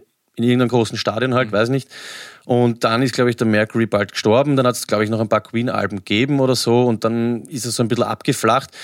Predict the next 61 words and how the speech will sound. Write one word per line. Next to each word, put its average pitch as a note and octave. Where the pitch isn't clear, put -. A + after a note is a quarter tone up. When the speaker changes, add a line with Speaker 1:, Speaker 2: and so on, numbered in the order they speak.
Speaker 1:
Da -
gibt's C3
auch C#3+
ein, D3
äh, C3
In-, C#3+
Interview D#3+
von B2
Myers A2+
irgendwo, B2+
ähm, A2
ich -
glaub, -
eben D3
im B2+
Rolling G#2
Stone B2
Magazine B2
oder A#2+
so, A#2
wo A2+
er A2+
eben A2+
sagt, A2+
ja, A2+
da -
haben A#2+
wir B2+
von C3
Queen C3
nicht B2+
mehr A#2
f-, -
äh, F#2+
viel A#2+
gehört. A2
Und A2+
mit A2+
dieser A#2
Scheiben G#2+
ist A#2+
es G#2+
dann A2+
eben A2
nochmal, G#2
ähm, F#2+
explodiert. G#2+
Und G#2
haben G#2
Jugendliche A2+
bei A2+
Radiosendern A2
angerufen G#2+
und A2
gesagt, G2
"Ja, F#2+
wir A#2
wollen A2
noch A2+
mal G#2+
diesen, A2